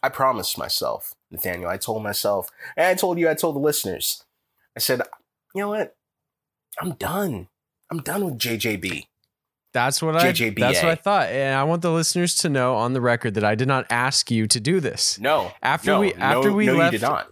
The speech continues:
Speaker 2: after we left things with JoJo back in the early days of this podcast, I swore to myself, "Look,
Speaker 1: <laughs>
Speaker 2: Dom's done with it. I'm not gonna ask anything else of him in terms of JoJo."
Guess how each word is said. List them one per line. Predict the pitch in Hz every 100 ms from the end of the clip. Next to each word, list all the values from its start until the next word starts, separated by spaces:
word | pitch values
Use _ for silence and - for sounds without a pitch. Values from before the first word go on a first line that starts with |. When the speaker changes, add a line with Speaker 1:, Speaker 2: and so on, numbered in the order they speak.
| -
Speaker 2:
after | 156 196
we | 196
left | 175 156 151
things | 156 151 147
with | 147
JoJo | - 113 107 98 104 101
back | 107 110
in | 123
the | 113
early | 110 123 139
days | 127 117 123
of | 127
this | 135
podcast, | - 87 87 - 87 120 -
I | 107
swore | 120 - 139 139
to |
myself, | 143 139 - 110 107 -
"Look, | 104 - - 104 _ _ _
Speaker 1:
<laughs> | - - 180
Speaker 2:
Dom's | 131 127 170 147
done | 160 160
with | 160 147
it. | 156 - _
I'm | 110
not | 107 123
gonna | 165
ask | 135 139 139 104
anything | 117 127 151
else | 123 120 127
of | 117
him | 120 117 113 - - - - - -
in | 107
terms | 117 123
of | 123
JoJo." | 127 117 113 110 110 107